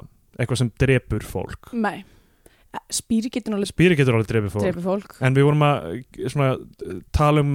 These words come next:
Speaker 1: að, sko, siðf-, hann er siðferðislega réttu megin við línuna í Reykjavík Rotterdam að því hann er að smygla spíra
Speaker 2: En
Speaker 1: en
Speaker 2: ekki
Speaker 1: ekki
Speaker 2: dópi.
Speaker 1: eit-, eiturlyfjum,
Speaker 2: Já, einmitt.
Speaker 1: ólöglegum eiturlyfjum, þar að segja.
Speaker 2: Yes.
Speaker 1: Um,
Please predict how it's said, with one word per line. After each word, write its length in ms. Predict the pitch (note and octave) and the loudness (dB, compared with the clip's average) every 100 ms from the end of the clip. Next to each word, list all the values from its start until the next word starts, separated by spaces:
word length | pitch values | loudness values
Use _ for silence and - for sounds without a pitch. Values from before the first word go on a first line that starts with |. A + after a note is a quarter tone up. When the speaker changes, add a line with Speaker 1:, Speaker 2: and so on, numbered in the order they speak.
| C#3 | 2
Speaker 1:
að, 140 | C3+ - - - - - - | 2 0 -6 -20 -20 -20 -20
sko, 220 | - C#3+ C3+ B2+ | 2 6 8 6
siðf-, 320 | - D#3+ E3+ C#3+ | 6 4 4 4
hann 160 | D3+ C#3+ | 4 4
er 60 | |
siðferðislega 560 | - F3 F3+ F3 E3+ D#3+ | 6 6 6 2 4 4
réttu 300 | F3+ - F#3 | 4 2 0
megin 160 | E3+ E3 | 2 4
við 140 | D#3 | 4
línuna 320 | E3+ F#3+ E3 D3+ | 6 6 6 6
í 60 | |
Reykjavík 300 | D#3 D#3 D3 D#3 | 4 4 4 4
Rotterdam 400 | D3 C3+ C3+ C3+ | 2 2 2 2
að 80 | |
því 80 | C#3 | 2
hann 80 | C3+ | 2
er 80 | C3 | 0
að 40 | |
smygla 260 | D#3 D#3 D#3 | 0 0 0
spíra 640 | - - E3+ F#3+ F3+ F3+ - - | -2 0 2 2 2 0 -2 -4
Speaker 2:
En 160 | B3+ G3+ | 0 4
Speaker 1:
en 160 | D3+ | 4
Speaker 2:
ekki 380 | D#3+ - - E3 | 4 2 2 4
Speaker 1:
ekki 340 | D3+ C#3+ - | 4 2 0
Speaker 2:
dópi. 240 | A3+ G3+ D3+ | 0 2 2
Speaker 1:
eit-, 160 | - - | 2 2
eiturlyfjum, 460 | D3 C3+ B2 A#2 | 2 2 2 2
Speaker 2:
Já, 80 | A#2 | 2
einmitt. 240 | A#2 A2 | 0 2
Speaker 1:
ólöglegum 400 | D3 C3+ A#2+ A#2 | 4 6 4 2
eiturlyfjum, 400 | A2 G#2+ G2+ F#2+ | 0 -2 -4 -4
þar 160 | F#2+ - | -8 -8
að 60 | E2+ | -8
segja. 160 | - | -8
Speaker 2:
Yes. 240 | - F3 - - - _ _ | -8 -10 -12 -14 -18 _ _
Speaker 1:
Um, 400 | - B2 A#2+ A#2+ | 0 2 4 2